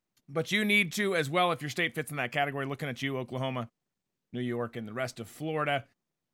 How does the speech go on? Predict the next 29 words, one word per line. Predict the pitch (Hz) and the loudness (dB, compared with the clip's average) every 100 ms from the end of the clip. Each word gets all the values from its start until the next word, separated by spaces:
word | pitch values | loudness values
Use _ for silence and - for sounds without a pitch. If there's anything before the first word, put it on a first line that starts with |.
| _ | _
And | - 175 | 0 0
speaking | - - - 294 285 | -2 -2 2 2 2
of | 233 | 0
Florida | 180 202 190 165 160 | 0 2 6 6 6
elections, | 165 165 151 123 | 4 2 0 -2
we'll | 151 | -2
get | 190 196 | 0 -2
to | 185 | -2
the | 151 | -2
question | 165 147 151 | -2 -2 -4
of | 131 | -6
the | |
day | 127 127 | -4 -2
here | 123 | -4
in | 110 | -6
a | |
second. | - 123 107 | -6 -8 -8
But | 135 | -6
just | 147 240 | -2 -2
real | 233 202 | -2 -4
quick, | - 151 - 175 | -2 -2 -4 -10
th-, | - 175 | -8 -4
two, | - 277 | 0 0
two | - - 269 | 2 2 4
things | - 165 131 | 4 2 0
in | 127 | -6
Florida, | - 123 87 87 | -6 -6 -6 -8
in | 113 | -6
fact. | 120 87 - - | -6 -8 -12 -20